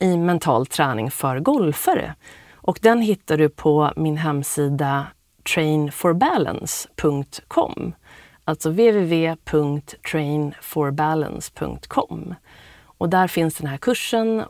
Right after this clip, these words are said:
och, eh, den kan du köpa där och då har du tillgång till den ett helt år. Och där har jag lagt med allt som jag i princip kan om just mental träning för, med inriktning golf. Och det är föreläsningar och det är meditationer och det är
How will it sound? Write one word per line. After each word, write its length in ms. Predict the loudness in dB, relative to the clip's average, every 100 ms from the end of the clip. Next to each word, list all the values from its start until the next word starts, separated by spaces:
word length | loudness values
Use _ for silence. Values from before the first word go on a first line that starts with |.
| -6
och, 420 | -6 -6 _ -2
eh, 260 | 0 0
den 200 | 0 -4
kan 140 | -4 -4
du 80 | -4
köpa 400 | -4 -6 -6 -2
där 260 | 2 2
och 80 | 2
då 80 | 0
har 100 | -2
du 60 |
tillgång 480 | -2 -2 -2 -2 -2
till 120 | -4
den 160 | -8 -8
ett 120 | -8
helt 240 | -8 -8 -4
år. 200 | -2 0
Och 80 | 0
där 140 | 0
har 180 | 0 0
jag 180 | 0 -2 -10 -20 -20 _ _
lagt 300 | -2 -2 0
med 340 | 0 0 -2 -6 _
allt 440 | 0 2 0 -4
som 320 | -12 -6 0
jag 180 | 2 2
i 80 | 0
princip 280 | 0 -4 -4
kan 440 | -4 0 2 0
om 180 | 0 0
just 240 | 0 -2
mental 340 | -6 -4 -4 -4
träning 340 | -4 -6 -6
för, 340 | -8 -8 -8 -4
med 180 | -2 2
inriktning 560 | 4 4 2 0 -6
golf. 380 | -4 -4 -6 -6
Och 60 | -2
det 100 | -2
är 40 |
föreläsningar 1000 | 0 0 2 2 2 0 -4 -2 -2 -2
och 180 | -2 -2
det 140 | -2
är 60 | -2
meditationer 1000 | -4 -6 -10 -4 -2 0 2 2 0 0
och 100 | 0
det 140 | 0
är 120 | -2